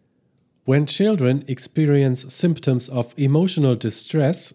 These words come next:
they can be helped by us parents helping them realize their own warning signals and going through the situation in a relaxed and guided way, dubbed the neurocycle. Separating the brain from the mind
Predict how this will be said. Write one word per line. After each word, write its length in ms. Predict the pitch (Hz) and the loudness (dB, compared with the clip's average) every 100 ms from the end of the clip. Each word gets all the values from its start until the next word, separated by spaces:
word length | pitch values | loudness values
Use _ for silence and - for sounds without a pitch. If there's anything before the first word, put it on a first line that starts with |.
| - | -6
they 260 | 113 131 | 0 0
can 280 | 131 185 208 | 0 -2 0
be 120 | 233 | 0
helped 460 | 170 139 131 - - | 0 0 -2 -6 -6
by 140 | 117 | -4
us 260 | 120 139 - | -2 -4 -4
parents 540 | - 170 160 160 - - | -6 0 0 0 -4 -14
helping 420 | - 185 202 180 | -2 -2 2 0
them 260 | 131 113 107 | 2 0 2
realize 760 | 151 185 165 131 123 143 139 | 2 4 2 2 2 0 -2
their 360 | - 110 107 113 - | -6 -2 -2 -2 -2
own 320 | 147 180 160 | 2 2 2
warning 400 | 113 139 139 98 | 2 2 2 0
signals 640 | - 110 101 110 170 - _ - _ _ | -2 -2 0 -2 -4 -8 _ -20 _ _
and 220 | 120 110 - | -8 -4 2
going 280 | 147 190 | 4 4
through 360 | 196 - 160 170 | 0 0 4 4
the 160 | 139 117 | 2 -2
situation 800 | 147 - 117 110 139 151 202 170 | -4 -4 -2 0 0 -2 -6 -4
in 180 | 131 | -2
a 60 | 113 | 0
relaxed 580 | 104 107 110 143 - 156 | 0 0 0 -2 -6 -6
and 220 | 151 - | -6 -4
guided 360 | 107 107 139 135 | -4 -2 -2 -2
way, 440 | 120 117 87 87 _ - _ - | -2 -2 -4 -8 _ -20 _ -14
dubbed 440 | 107 123 139 - - - | -2 0 0 -4 -18 -10
the 260 | 113 143 | 2 4
neurocycle. 1120 | 143 139 143 156 113 92 - 98 90 - 87 87 _ _ _ _ _ _ _ _ _ _ _ _ _ | 4 4 4 4 4 0 -4 -6 -6 -8 -12 -12 _ _ _ _ _ _ _ _ _ _ _ _ _
Separating 800 | - - 185 220 180 165 160 131 | -6 0 2 4 4 2 2 0
the 120 | 113 101 | 0 0
brain 420 | 123 143 131 180 | 4 4 4 2
from 240 | - 110 | 0 0
the 100 | 104 | 0
mind 500 | 104 120 104 107 131 | -2 -2 0 -2 -4